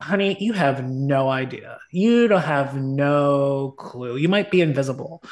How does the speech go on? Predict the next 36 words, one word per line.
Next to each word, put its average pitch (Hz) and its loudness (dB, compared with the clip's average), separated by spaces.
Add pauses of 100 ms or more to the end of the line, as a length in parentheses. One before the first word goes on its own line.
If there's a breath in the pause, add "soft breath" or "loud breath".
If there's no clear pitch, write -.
(140 loud breath)
<laughs> - 4 (160)
You 185 8
know, 165 8 (300 loud breath)
something 254 4
might 202 4
happen 175 0
to 190 2
you 135 2
where 131 0
I 175 2
don't 190 2
know 156 -2
X, 147 -10
Y, 135 -8
Z. 127 -12
Are 156 2
you 156 2
open 175 2
to 151 -8
that 135 -6
too? - -10 (160)
You 151 0
know 151 4
what 156 4
I 151 2
mean? 143 -2
Like, 131 -4 (600 loud breath)
I 156 -6
think 190 0
what's 190 0
very 165 2
different 156 -4
now 135 -10 (180)
is 127 -4 (920)
I 160 2
recognize 135 -4